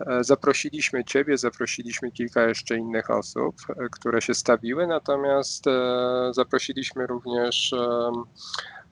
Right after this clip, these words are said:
em, Ministerstwo Cyfryzacji, zaprosiliśmy przedstawiciela firmy Orange, zaprosiliśmy, e, przedstawiciela Instytutu Łączności i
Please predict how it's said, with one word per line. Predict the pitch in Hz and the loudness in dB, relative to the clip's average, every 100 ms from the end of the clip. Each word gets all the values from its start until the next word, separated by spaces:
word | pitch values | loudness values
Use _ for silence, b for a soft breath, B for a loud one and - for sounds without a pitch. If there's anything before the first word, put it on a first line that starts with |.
| - | -4
em, | 117 113 117 | -2 0 0
Ministerstwo | 123 120 131 120 123 | 0 2 2 2 0
Cyfryzacji, | - - 127 117 120 113 - - 123 143 | -4 0 2 4 6 4 4 -4 -6 -6
zaprosiliśmy | 127 113 - 113 - 117 110 - 120 | -4 -6 -4 -6 -6 -10 -10 -10 -8
przedstawiciela | 110 110 - - 113 113 - 113 113 113 | -8 -8 -6 -2 -2 -2 -2 0 2 2
firmy | 110 120 113 113 - | 2 -2 -2 0 4
Orange, | 120 117 127 135 131 - | 4 4 4 0 -4 -8
zaprosiliśmy, | 117 110 113 - 113 110 - 123 | -6 -6 -6 -10 -10 -10 -8 -4
e, | 113 113 117 113 113 110 110 | -2 -2 -2 -4 -4 -4 -6
przedstawiciela | - - 113 113 - 117 113 | -10 -4 -2 -2 -2 0 2
Instytutu | 110 - 117 123 - 117 117 - B B B B 123 | 0 -4 -6 -6 -6 -4 -4 -6 B B B B 4
Łączności | 123 123 - 135 143 - - 160 - - - | 4 4 4 4 4 0 -6 -8 -8 -10 -12
i | 151 156 160 | -10 -8 -8